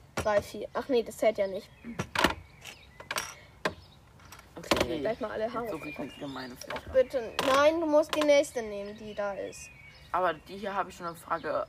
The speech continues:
Speaker 2: runter. Darf ich eine neue nehmen?
Speaker 1: Ja, okay, nehmen.
Speaker 2: Nach Gelb, ne?
Speaker 1: Ja.
Speaker 2: Nach der Flucht von, äh, Seidenschnabel sagt Dumbledore, er hätte gerne eine schöne Tasse Tee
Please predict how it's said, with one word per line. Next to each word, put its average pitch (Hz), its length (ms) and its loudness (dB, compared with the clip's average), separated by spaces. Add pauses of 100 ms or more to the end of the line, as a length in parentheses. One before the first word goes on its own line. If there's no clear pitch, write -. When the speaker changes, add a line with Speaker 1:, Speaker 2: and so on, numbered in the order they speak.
(160)
Speaker 2:
runter. 160 460 -2
Darf 165 180 -2
ich 156 140 -12
eine 147 100 -8
neue 156 340 -8
nehmen? 214 280 -12
Speaker 1:
Ja, 220 140 2
okay, 214 260 -4
nehmen. 208 300 -8 (4000)
Speaker 2:
Nach 170 300 0 (640)
Gelb, 147 280 -4
ne? 151 240 -4 (400)
Speaker 1:
Ja. 214 220 4
Speaker 2:
Nach 175 260 4 (120)
der 151 300 -2
Flucht - 460 -12 (140)
von, 151 260 -8
äh, - 720 -14
Seidenschnabel 151 960 -6 (180)
sagt - 340 -6
Dumbledore, 160 600 -8 (360)
er 151 100 -4
hätte 165 400 -8
gerne 160 460 -10
eine 139 540 -8
schöne 151 400 -10
Tasse 156 320 -14
Tee 151 320 -12